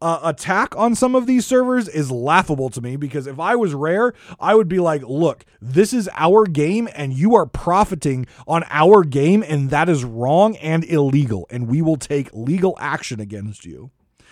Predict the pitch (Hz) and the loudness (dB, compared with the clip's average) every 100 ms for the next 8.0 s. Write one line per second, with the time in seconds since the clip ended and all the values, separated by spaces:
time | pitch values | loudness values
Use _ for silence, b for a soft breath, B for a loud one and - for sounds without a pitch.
0 | B B B 123 254 233 214 226 254 269 | B B B 0 2 4 2 0 0 0
1 | 220 180 254 208 185 b - 190 202 190 | -2 -2 2 2 2 b -2 -2 0 -4
2 | 156 254 262 - 254 247 180 160 147 151 | -2 0 0 0 0 2 2 2 2 0
3 | 175 - 160 131 - 277 320 - 143 127 | -2 -4 -10 -10 -6 -2 -2 -4 -8 -6
4 | 120 120 - 120 123 185 113 160 165 160 | -8 -8 -8 -8 -6 -8 -4 -4 -4 -6
5 | 147 - 175 190 - 160 143 143 190 135 | -10 -8 -8 -8 -8 -8 -6 -4 -2 -2
6 | 139 143 127 160 170 - 143 139 127 120 | -2 -4 -4 -2 -2 -2 -2 0 0 2
7 | 185 170 143 127 113 156 - 131 123 | 4 4 2 -6 -2 -4 -4 -8 -8